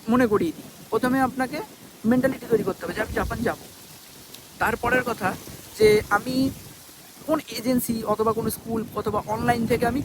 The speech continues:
কোর্স করব, ভাষাটাকে ভালো করে শিখতে হবে, ভাষার পরীক্ষা দিতে হবে। ভাষা পরীক্ষা দিয়ে পাশ করার পর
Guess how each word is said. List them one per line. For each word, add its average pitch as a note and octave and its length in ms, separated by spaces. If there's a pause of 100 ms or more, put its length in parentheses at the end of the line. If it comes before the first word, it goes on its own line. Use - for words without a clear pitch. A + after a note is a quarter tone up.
কোর্স F#3 180 (100)
করব, D3+ 180 (580)
ভাষাটাকে C4 420
ভালো F#3+ 220
করে A3+ 160
শিখতে - 300
হবে, A3+ 200 (540)
ভাষার D#4 400
পরীক্ষা E4 340
দিতে F3+ 200
হবে। D3 260 (520)
ভাষা C4+ 220
পরীক্ষা C4 300
দিয়ে C4 140
পাশ A3 240
করার B3+ 240
পর C#4 180